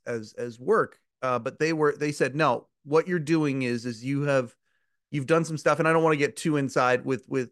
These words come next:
with the way that they described how this was work from a, from an outside perspective, looking at it.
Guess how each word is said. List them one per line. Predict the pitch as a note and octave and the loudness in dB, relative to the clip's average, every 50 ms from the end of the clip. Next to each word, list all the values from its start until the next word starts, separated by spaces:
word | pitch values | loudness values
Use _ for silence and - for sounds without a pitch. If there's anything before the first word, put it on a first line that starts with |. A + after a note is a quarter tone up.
| _ | _
with | - C3 C#3 C3+ C3 - _ - | -14 -6 -4 -4 -4 -6 _ -8
the | C#3 | -6
way | B2+ B2 B2+ C3 | -2 -2 -2 -2
that | A#2+ A#2+ A#2+ - - | -2 -4 -6 -6 -4
they | C3+ B2+ B2 A#2+ | -2 -2 -2 -2
described | A2+ G#2 C3 A#2+ - - - D3+ C#3+ C#3 C3 B2 A#2+ A2+ A#2 - _ _ _ _ _ _ _ - | -4 -6 -8 -10 -10 -4 0 2 2 4 4 2 0 -2 -6 -10 _ _ _ _ _ _ _ -2
how | - D#3 D3+ D3 D3 | 2 4 4 4 4
this | C3 C3+ C3 B2+ - - | 2 0 -2 -4 -4 -6
was | C3 C3 A2 G#2+ | -6 -6 -6 -6
work | A2 A2 A#2 A2+ A2 A2 - _ | -4 -2 -2 -2 -2 -4 -6 _
from | - - D3 C3+ B2+ B2 | -6 -2 -2 0 0 0
a, | A#2 A2 - _ - | -2 -2 -4 _ -4
from | C#3 A#2+ A#2 | -4 -2 -2
an | A2+ - - | -4 -2 -2
outside | C3+ C#3 C3 - - C3+ B2+ B2+ B2+ - | -2 -2 -2 -2 -2 0 0 0 0 -2
perspective, | - - B2+ - - D#3 D3 - - C3 A#2 G2+ | -6 -10 -6 -4 -4 -4 -4 -2 -2 -2 -2 0
looking | A#2+ C3 D#3+ D#3 - C#3 B2 | 0 -2 -2 -2 -2 -4 -4
at | A2 G#2 G#2+ A2+ | -4 -2 -4 -4
it. | A2 - | -6 -6